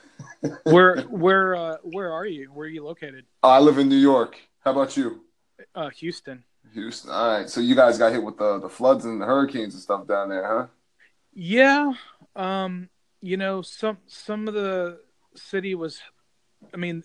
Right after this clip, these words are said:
Speaker 2: the news was showing, you know, like, the freeways underwater and people getting rescued in boats and stuff. And that definitely was, um,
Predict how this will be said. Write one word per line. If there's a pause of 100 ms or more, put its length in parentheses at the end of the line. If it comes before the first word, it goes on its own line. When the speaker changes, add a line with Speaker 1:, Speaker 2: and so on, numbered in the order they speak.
Speaker 2:
the
news
was
showing, (640)
you
know,
like,
the
freeways
underwater
and
people
getting
rescued
in
boats
and
stuff. (1080)
And
that
definitely
was,
um,